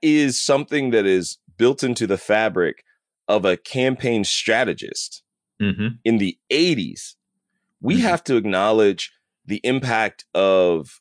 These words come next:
Speaker 1: of structural things far before that. We have to talk about the impact of redlining on
Speaker 2: Yeah.
Speaker 1: communities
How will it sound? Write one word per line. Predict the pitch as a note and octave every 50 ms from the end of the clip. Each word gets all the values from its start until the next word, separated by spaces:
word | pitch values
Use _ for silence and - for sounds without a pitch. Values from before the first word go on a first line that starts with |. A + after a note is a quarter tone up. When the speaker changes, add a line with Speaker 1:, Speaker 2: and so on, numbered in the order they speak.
| _ -
Speaker 1:
of | E2+ F2 E2+ E2+ D#2+ C#2+ -
structural | - - - - - - C#3 C#3 - - C3 A#2 A2+ G2+ F#2+ F#2
things | - - D#3+ F#3 D3 A2 G2 F2+ E2+ - - _ _ _ _ _ _ _ - - -
far | E3 D#3 F3 G3+ G3
before | F#3 E3+ D3 - - F#3+ A#3 E3
that. | G#2 F2 D#2+ E2+
We | B2 D3+
have | D#3 D#3 -
to | - C3
talk | - - A2+ A2+ A#2 -
about | B2+ A#2 A2 A2 -
the | G#2+ G#2 A2
impact | A2 A2 G#2+ G#2+ G#2 - -
of | F#2+ E2+
redlining | D2 E2 F#2 A2+ D#3 C#3+ A#2 F2 D2+ C#2+ C#2+ C#2+ C#2+ - - _ _ _ _ _ _ A2
on | A2+ A2
Speaker 2:
Yeah. | G#2 E2
Speaker 1:
communities | G2+ G2 G2 A#2 C#3 D3+ C3 F2+ F2 E2+ D#2+ D#2+ D#2+ - -